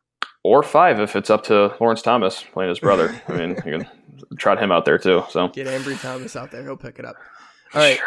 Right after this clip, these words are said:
Speaker 2: Michigan State opens as a six and a half point favorite.
Speaker 1: That made me smile. Uh, that, that
Speaker 2: I
Speaker 1: was a bigger number than I thought we'd see.
Speaker 2: I, I thought it'd be seven.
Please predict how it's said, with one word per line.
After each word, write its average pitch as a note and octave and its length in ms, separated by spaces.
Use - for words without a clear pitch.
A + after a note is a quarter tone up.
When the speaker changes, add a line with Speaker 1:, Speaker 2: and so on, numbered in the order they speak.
Speaker 2:
Michigan E3+ 380
State E3 240
opens D3+ 360
as D3+ 160
a D3 60
six - 240
and D3 80
a C3+ 60
half C3+ 180
point C3+ 220
favorite. A#2 400
Speaker 1:
That C#3+ 340
made E3+ 120
me D#3 100
smile. G2 500
Uh, G2+ 320
that, A2+ 320
that A#2 100
Speaker 2:
I - 20
Speaker 1:
was C3 160
a C#3 40
bigger F3+ 200
number G#3 220
than G3+ 80
I G#3+ 40
thought C#3+ 240
we'd A#2+ 180
see. B2 240
Speaker 2:
I, D3 160
I C#3+ 140
thought C3 280
it'd C3 120
be A#2+ 100
seven. - 440